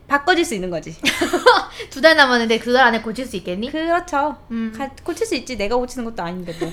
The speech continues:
Speaker 1: <laughs> 맡기면 되는 건데.
Speaker 2: 그러니까 맡기러 가기까지의 그 기간이 좀 있잖아요.
Speaker 1: 음, 노력하겠습니다.
Speaker 2: 네,
Speaker 1: 그리고
Speaker 2: 응원하겠습니다.
Speaker 1: 저희 동네는 할로윈 때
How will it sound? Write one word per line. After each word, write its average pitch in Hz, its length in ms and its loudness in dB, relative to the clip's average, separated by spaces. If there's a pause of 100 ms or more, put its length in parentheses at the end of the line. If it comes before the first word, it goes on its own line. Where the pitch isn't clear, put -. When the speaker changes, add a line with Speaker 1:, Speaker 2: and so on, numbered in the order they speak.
(120)
Speaker 1:
<laughs> - 180 -4
맡기면 277 340 0
되는 220 240 0
건데. 196 320 -4
Speaker 2:
그러니까 311 320 0
맡기러 381 460 4
가기까지의 277 880 -2
그 233 260 -6
기간이 233 380 -4
좀 190 140 -8
있잖아요. 165 420 -12
Speaker 1:
음, 180 160 -12
노력하겠습니다. 208 960 -4
Speaker 2:
네, - 140 -14
Speaker 1:
그리고 233 160 -4
Speaker 2:
응원하겠습니다. 233 480 -4
Speaker 1:
저희 254 180 4
동네는 233 420 -2
할로윈 330 500 -2
때 240 320 -4